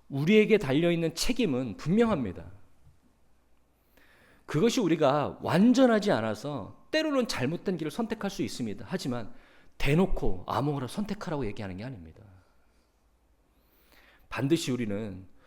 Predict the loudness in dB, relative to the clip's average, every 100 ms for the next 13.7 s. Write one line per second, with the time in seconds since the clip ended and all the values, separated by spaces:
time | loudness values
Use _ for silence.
0 | -20 _ -4 -2 -2 -2 0 0 0 -2
1 | -4 -4 2 4 4 -2 -6 -14 -20 -20
2 | -20 -20 _ _ -20 _ _ -6 -2 0
3 | -2 -4 -6 -2 -2 -2 -6 -4 -2 -2
4 | -4 -6 -6 -6 -6 -6 -8 -6 -4 -6
5 | -10 -20 -20 -20 -20 -18 -6 2 4 6
6 | 2 0 -2 -2 0 0 0 -2 -2 -4
7 | -2 -4 -2 -4 -2 -2 -4 -8 -12 -16
8 | -18 -18 -20 -20 -20 _ _ _ _ _
9 | _ _ _ _ _ _ _ _ _ _
10 | _ -20 -20 -20 -20 -20 _ _ -20 -20
11 | -20 -20 -20 -20 -20 -20 -20 -20 -20 -20
12 | -20 -20 -20 -20 -6 0 2 4 8 8
13 | 8 6 2 0 4 4 2